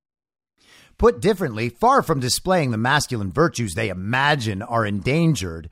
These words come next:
Republicans have become the party of fearful men afraid to stand on principle.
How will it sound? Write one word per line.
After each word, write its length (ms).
Republicans 680
have 160
become 380
the 80
party 400
of 120
fearful 540
men 400
afraid 440
to 100
stand 400
on 180
principle. 500